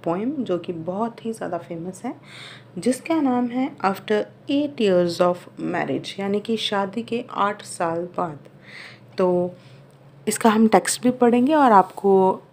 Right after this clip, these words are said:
कोशिश करेंगे आपको अच्छे से समझाने की, और उम्मीद करते हैं आपको समझ भी आ जाएगा। और वीडियो अच्छी लगे तो कमेंट करके भी ज़रूर बताइएगा और चैनल सब्सक्राइब भी करिएगा। तो सबसे पहले हम स्टार्ट करते हैं ममता कालिया जी से।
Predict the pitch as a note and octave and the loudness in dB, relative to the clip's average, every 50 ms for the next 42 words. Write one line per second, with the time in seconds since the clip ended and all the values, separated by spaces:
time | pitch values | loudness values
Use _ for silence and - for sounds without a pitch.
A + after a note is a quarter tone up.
0 | _ - - - A3 G#3+ G#3+ - A#3+ - - B3+ A#3+ A#3+ A#3+ A#3+ B3 C4 C4+ D4 | _ -20 -2 2 2 4 4 2 2 4 6 6 6 6 4 2 2 0 0 0
1 | C#4 - G3 G3 - - - - G#3+ - - - C4 C4 C4 A#3+ - A3+ G#3 G3+ | 0 0 0 0 -2 -2 -2 -2 -2 -2 -2 -2 0 0 0 0 0 0 -2 -4
2 | G3 - F#3+ F#3+ G3+ G#3+ G#3+ - C4 C4+ C4 B3 A3+ G3 F#3+ G3+ G#3+ A#3 - A3+ | -4 -4 -4 -2 -2 -2 -4 -2 -2 -2 -2 -2 -2 -2 -2 -2 -4 -4 -6 -8
3 | G#3+ G#3+ - A3 G#3 G#3 G#3 G3 - - F3+ - F3+ D#3+ D#3 D#3+ - - - A3 | -8 -6 -6 -6 -6 -6 -6 -6 -6 -8 -8 -6 -6 -6 -6 -6 -8 -8 -6 -6
4 | A3 G#3+ A3 A3 A3 G#3+ G#3+ B3 C#4+ C#4+ - - - - - - - - - D3+ | -4 -4 -2 -4 -4 -4 -4 -6 -8 -10 -14 -20 -20 -20 -20 -20 -18 -10 -8 -6
5 | E3+ F3+ F3 F3 E3+ F3+ G#3+ G#3 B3+ C4 C4 C4 - A#3+ B3 A#3 A#3+ A#3 A#3 A3+ | -4 -4 -4 -2 0 0 0 2 2 2 2 0 -2 -2 0 0 2 0 0 -2
6 | G#3 G3 G3 G3 G3 G3+ G3+ G3 - G#3+ G3 F3 F#3 G3+ B3 B3 - A3+ G#3+ G#3+ | -2 0 0 0 2 0 0 0 0 -2 -4 -4 -2 -2 -2 -2 0 -2 -2 -2
7 | G#3+ G#3 - - F3+ F#3+ F#3 F#3 F3+ F#3+ G3 G3 G#3+ B3+ C#4 C4+ C4 - G#3 F#3+ | -2 -4 -6 -6 -6 -4 -2 0 0 0 0 0 -2 -4 -4 -4 -4 -4 -2 -2
8 | F#3+ G3 G3 - - - - - - - F#3 F3+ F#3 F#3+ G3 F#3+ - D#3+ D3 D#3 | -2 -2 -4 -6 -10 -12 -12 -10 -6 -2 -2 -2 0 -2 -4 -4 -2 -4 -4 -4
9 | D#3 D#3 D3+ D#3+ D#3 - - - - - - - - - C4+ C#4 C#4 - D#4+ C#4+ | -4 -6 -6 -8 -10 -12 -14 -20 -20 -20 -20 -20 -2 0 0 0 0 -2 -2 0
10 | D#4+ D#4 D4+ D#4+ D#4 C#4 C4+ C#4 C#4 C4+ - - - G3 F#3 F3+ - - F#3 F3+ | 2 2 2 2 2 2 4 4 4 2 2 0 0 0 0 0 -2 -4 -6 -4
11 | - G3 G3 A#3+ C#4+ C#4+ A#3 G3 F#3 F3 F3 F3 - G#3+ A3+ A3+ - - F3+ D#3+ | -2 -2 0 0 2 2 0 0 -2 -4 -6 -4 -4 -2 -4 -2 -2 -2 -2 -2
12 | D3+ D#3 D#3 D3+ D3 - D3 D3 - - D3 | -2 -4 -6 -8 -8 -10 -10 -10 -10 -12 -14